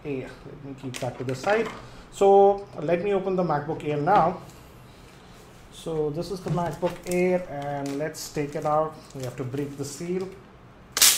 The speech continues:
and it opens easily. As you can see, it comes out. It's a pretty light, uh,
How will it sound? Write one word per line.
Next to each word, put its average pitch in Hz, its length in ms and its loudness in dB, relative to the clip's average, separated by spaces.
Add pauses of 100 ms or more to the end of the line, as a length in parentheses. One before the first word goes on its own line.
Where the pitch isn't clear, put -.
(1500)
and 131 100 -6
it 127 220 -8
opens 147 360 -8
easily. 156 680 0 (880)
As 127 120 -6
you 131 80 -6
can 131 180 -8
see, 147 220 -8
it 143 180 -8
comes 202 260 -2
out. 208 320 4 (1040)
It's - 140 -4
a 226 60 -2
pretty 262 320 2
light, 185 540 4
uh, 175 460 4